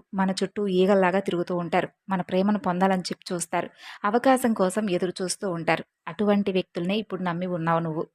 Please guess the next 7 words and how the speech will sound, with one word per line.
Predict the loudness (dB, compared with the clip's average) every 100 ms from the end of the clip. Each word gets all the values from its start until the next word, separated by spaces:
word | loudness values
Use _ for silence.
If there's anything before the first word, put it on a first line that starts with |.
| _ -12 -8
అటువంటి | -4 2 4 4
వ్యక్తులకే | 2 0 -2 0 0
నీ | 0
బలం, | 2 4 4 4
బలహీనతల | 4 4 4 2 0
గురించి | 0 -2 -6
చెప్పున్నావు. | -8 -6 -2 -2